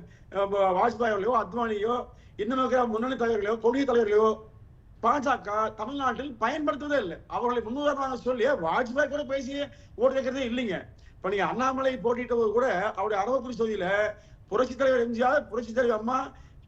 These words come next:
ஆ, ஐயா எடப்பாடியார் ஆசி மற்ற வேட்பாளர் போட்டாருங்க. அவருடைய கட்சியை சேர்ந்த தலைவர்களை முன்னிறுத்தி அவர் ஆசி மற்ற வேட்பாளர் போடல.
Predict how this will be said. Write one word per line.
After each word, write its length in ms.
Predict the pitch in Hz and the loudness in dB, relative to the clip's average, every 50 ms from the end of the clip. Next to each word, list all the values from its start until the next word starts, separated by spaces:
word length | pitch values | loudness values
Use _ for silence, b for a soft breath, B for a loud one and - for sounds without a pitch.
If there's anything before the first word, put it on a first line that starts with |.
| - - | -6 -2
ஆ, 180 | 190 214 214 | 0 2 2
ஐயா 340 | 214 202 190 190 196 220 240 | 4 4 4 4 4 4 4
எடப்பாடியார் 480 | 226 202 196 262 247 220 269 269 269 269 | 2 2 2 0 2 2 2 4 4 2
ஆசி 420 | 247 185 208 240 285 294 - 262 | 2 2 4 4 2 2 0 -2
மற்ற 240 | 285 285 - 269 269 | -4 -4 -2 0 2
வேட்பாளர் 380 | 254 269 269 - 277 277 294 254 | 2 2 2 0 -2 -4 -4 -4
போட்டாருங்க. 420 | 254 254 254 233 202 175 147 - - - - - - - | -2 -2 -2 -2 -2 -4 -8 -10 -12 -18 -20 -20 -18 -6
அவருடைய 680 | - 151 185 226 269 277 269 269 269 262 247 240 240 233 226 208 196 - - b b b | -2 0 2 4 4 4 4 4 4 4 4 4 4 2 2 0 -2 -6 -10 b b b
கட்சியை 440 | b 214 240 226 - 311 311 302 262 | b -4 -4 -2 -4 -4 -4 -2 0
சேர்ந்த 220 | 233 277 269 277 | 0 0 0 0
தலைவர்களை 520 | 233 240 233 269 285 277 269 262 262 226 226 | 0 -2 0 0 0 0 0 -2 -2 -2 -2
முன்னிறுத்தி 380 | 254 262 233 247 240 233 285 | -2 0 0 0 0 0 0
அவர் 280 | 285 254 240 240 269 254 | 2 2 2 2 2 2
ஆசி 280 | 247 262 285 - 269 | 2 2 2 0 -4
மற்ற 140 | 277 269 254 | -6 -6 -2
வேட்பாளர் 540 | 240 240 277 269 - 277 285 277 320 254 220 | 2 2 2 2 2 0 -2 0 -2 -2 0
போடல. 400 | 262 302 330 294 226 175 147 - | 2 2 4 4 2 -2 -4 -8